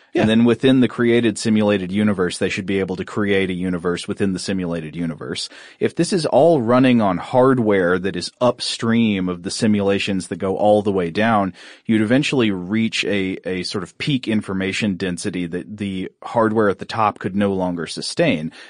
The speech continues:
Speaker 2: And that's where this next email comes in. So this comes from our listener, Jared, who says, "Hi guys, love the show. I was listening to your Out of Chaos podcast and had a few thoughts pertaining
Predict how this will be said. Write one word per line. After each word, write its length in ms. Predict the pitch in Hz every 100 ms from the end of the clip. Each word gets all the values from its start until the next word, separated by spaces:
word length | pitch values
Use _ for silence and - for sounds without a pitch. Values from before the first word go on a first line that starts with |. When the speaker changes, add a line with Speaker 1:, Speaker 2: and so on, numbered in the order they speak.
| -
Speaker 2:
And 220 | 95 95
that's 320 | 131 143 -
where 240 | 123 113
this 180 | 101 92
next 300 | 104 92 -
email 280 | 90 80 60
comes 360 | - - - 78
in. 160 | 67
So 120 | 87
this 180 | 101 123
comes 200 | - 123
from 220 | - 120
our 100 | 101
listener, 320 | 98 - 107 82
Jared, 300 | - 120 120 90 90 107 - - - -
who 120 | 107
says, 260 | - 101
"Hi 180 | - 170
guys, 420 | 147 117 110 107
love 220 | 120 156 185
the 60 |
show. 360 | 180 120 98 90
I 80 | 92
was 180 | 101
listening 380 | 123 127 - 117
to 60 | 104
your 180 | 92 -
Out 220 | 117 135
of 140 | 120
Chaos 500 | - 123 110 101 90
podcast 640 | - 98 85 - 92 87 -
and 80 | 85
had 120 | 90
a 20 |
few 180 | 90 151
thoughts 300 | 156 131 107
pertaining 540 | - 95 101 95 90